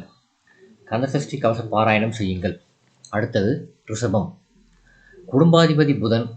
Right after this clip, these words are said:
ராசிக்கு பத்தில் சனியோடு அமர்ந்திருக்கின்றார். தேவையில்லாத பிரயாணங்கள் மற்றும் இடம் மாறும் அமைப்புகள் உண்டு. ராசிநாதன் லாபஸ்தானத்தில் உச்சம் பெற்றிருப்பதால் எந்த சிக்கல்கள் வந்தாலும்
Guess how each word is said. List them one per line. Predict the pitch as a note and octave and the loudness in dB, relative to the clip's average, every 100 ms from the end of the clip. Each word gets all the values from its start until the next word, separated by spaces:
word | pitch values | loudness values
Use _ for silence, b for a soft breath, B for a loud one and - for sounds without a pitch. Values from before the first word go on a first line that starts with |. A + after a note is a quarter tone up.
| - | 0
ராசிக்கு | A2 C#3 C#3+ C#3+ B2+ | 2 2 0 -4 0
பத்தில் | A2+ - C#3+ C3+ - - | -2 0 0 0 -4 -10
சனியோடு | G#2+ A#2 C3 C#3 B2+ | -4 0 2 4 4
அமர்ந்திருக்கின்றார். | A2 G#2+ G#2+ - F#2+ G2+ F#2+ - _ _ _ _ _ - | 0 -6 -10 -8 -4 -2 -4 -8 _ _ _ _ _ -2
தேவையில்லாத | A2+ C3 C#3+ C#3+ D3+ C#3+ | 4 4 4 4 4 4
பிரயாணங்கள் | A#2+ A2+ B2+ B2+ B2+ C3+ | 2 4 4 4 2 0
மற்றும் | - A2 - G2 | -2 -4 -2 0
இடம் | F#2+ B2 B2+ | 0 0 2
மாறும் | A#2 A#2+ - - | 2 2 0 -6
அமைப்புகள் | G#2+ A2 - A#2 A2+ | -8 -8 -8 -6 -4
உண்டு. | G2 G2 F#2+ - _ _ _ _ _ _ _ _ | -2 -2 -4 -6 _ _ _ _ _ _ _ _
ராசிநாதன் | A2 A#2 C#3 D#3 C#3+ C3+ C#3 | 0 0 2 0 2 2 0
லாபஸ்தானத்தில் | G2 A#2+ C3+ - B2 A#2+ - A#2+ | 0 0 -2 -2 0 0 -2 -4
உச்சம் | G2 - C3+ B2 | -4 -4 -6 -4
பெற்றிருப்பதால் | A#2+ - A2+ - G2+ G2 F#2+ _ _ _ _ | -6 -4 -6 -4 -2 -2 -4 _ _ _ _
எந்த | F#2 G2+ | -6 -4
சிக்கல்கள் | - A#2+ B2 A#2+ A#2 | -4 -2 0 2 2
வந்தாலும் | A2+ A#2 B2 C3+ | 2 4 4 2